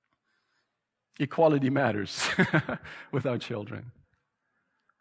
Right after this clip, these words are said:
And so his father showed him great affection. He had many brothers, far more brothers than any of us should feel comfortable with having.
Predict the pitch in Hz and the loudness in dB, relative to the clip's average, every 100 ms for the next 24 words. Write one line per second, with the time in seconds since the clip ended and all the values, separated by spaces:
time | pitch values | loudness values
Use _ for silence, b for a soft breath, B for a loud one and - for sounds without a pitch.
0 | _ _ _ _ _ _ _ 180 - 254 | _ _ _ _ _ _ _ 4 8 8
1 | 220 - 269 262 247 - 254 240 202 254 | 8 8 10 10 8 8 8 8 8 8
2 | 233 - 262 - 247 214 220 233 226 190 | 8 6 6 6 6 6 8 10 10 10
3 | 196 233 277 269 226 233 202 175 - 240 | 8 8 8 8 8 8 8 4 6 8
4 | 262 254 247 214 233 240 247 190 226 208 | 10 8 6 8 8 8 6 6 6 6
5 | B B 226 240 247 226 220 226 202 233 | B B 4 6 8 8 6 2 0 2
6 | 214 208 175 160 147 135 147 151 139 117 | 6 6 6 4 4 4 4 6 6 6
7 | 110 117 | 2 -4